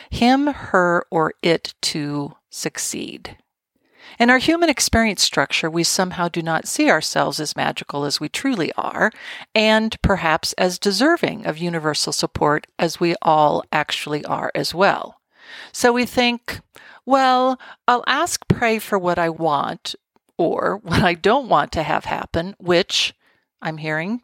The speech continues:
just now, is like having one of those eight balls that you shake up. That really is more of a game of chance, so to speak, although the resonating support might just appear every once in a while. To set intention, though, clearly and without reservation is a whole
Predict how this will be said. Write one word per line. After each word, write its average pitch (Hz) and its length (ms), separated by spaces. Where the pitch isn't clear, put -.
just - 280
now, 185 420
is 208 140
like 247 240
having 247 300
one 214 160
of 190 80
those 180 200
eight 180 220
balls 156 280
that - 180
you 156 60
shake - 340
up. - 220
That 254 200
really 226 460
is 175 200
more 175 200
of 160 80
a 160 60
game 151 280
of 143 120
chance, 156 420
so 135 160
to 156 100
speak, 156 460
although 180 280
the 175 140
resonating 185 640
support - 840
might 165 300
just - 280
appear - 560
every 165 200
once 160 320
in 160 60
a 151 60
while. - 440
To 220 100
set 262 340
intention, 220 800
though, 214 340
clearly 208 480
and 190 120
without 170 380
reservation 165 720
is 156 180
a 135 100
whole 175 520